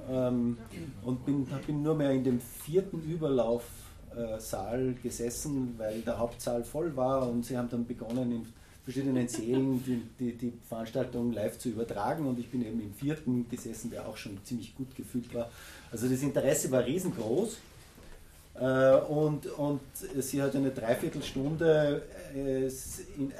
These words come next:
also sie ist eine sehr gute Rednerin, äh, sie hat in einer Dreiviertelstunde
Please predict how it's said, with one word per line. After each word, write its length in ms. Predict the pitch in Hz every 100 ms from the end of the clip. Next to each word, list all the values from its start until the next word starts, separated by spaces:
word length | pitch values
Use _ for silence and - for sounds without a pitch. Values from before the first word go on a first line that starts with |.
| 139
also 200 | 135 -
sie 140 | 156
ist 100 | 143
eine 140 | 143 139
sehr 320 | - 151 165
gute 320 | 180 180 180
Rednerin, 720 | 135 117 123 147 170 202 247 -
äh, 240 | 120 120 123
sie 220 | - 127
hat 120 | 127
in 100 | 135
einer 160 | 135 127
Dreiviertelstunde 1300 | 107 113 139 147 127 - 131 139 143 139 131 127